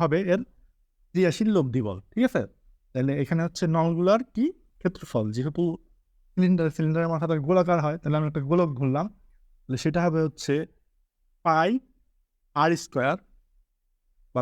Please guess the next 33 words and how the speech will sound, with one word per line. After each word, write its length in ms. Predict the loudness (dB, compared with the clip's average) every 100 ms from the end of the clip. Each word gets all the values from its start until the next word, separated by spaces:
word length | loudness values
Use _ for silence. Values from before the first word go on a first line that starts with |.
| 0
বৃত্ত 220 | 0 2 0
ধরলাম, 280 | 2 2 2 -2 _ _ _ _ _ _ _ _ _ -2
গোলক 200 | 0 0 -2
না 60 | -2
তো, 40 | 0
বৃত্ত 220 | 0 -2 -2
ধরলাম, 240 | -2 0 0 -2
আর 60 | -2
বৃত্ত, 220 | -4 -4 -4 -4 0 2
আর, 80 | 2 2
আর 60 | 0
এর 60 | 0
জায়গায় 220 | -2 -4 -4
সেখানে 200 | -4 -6
কি 60 | -4 -2
এক্স 120 | -2 -4
ব্যাসার্ধের 500 | -4 -2 -2 -2 -2 -2
সিলিন্ডার, 320 | -2 -2 -2 -2
সেই 100 | -2
জন্য 120 | -2 -2
লিখবো 160 | -2 -2 -4
এক্স 140 | -4 -4 -6
স্কয়ার, 380 | -2 0 2 0 -4 _ _ _
আর 80 | -6 -6
হচ্ছে 260 | -6 -4 -4 -4 -2
পি, 120 | -2 -2 -10 _ _ _ _ _ _ _ _ _ _ _ _ _ _ _ _ _ _ _ _ _ _ _ _ _
এটাকে 200 | -2 2 4
আমরা 120 | 2 0
দিব 100 | -2 -6
হচ্ছে 200 | -14 -20 _ _ _ _ _
দুই 140 | 0 2
নং 100 | 2 0 -4 _ _ 0
সমীকরণ। 400 | 2 2 -2 -10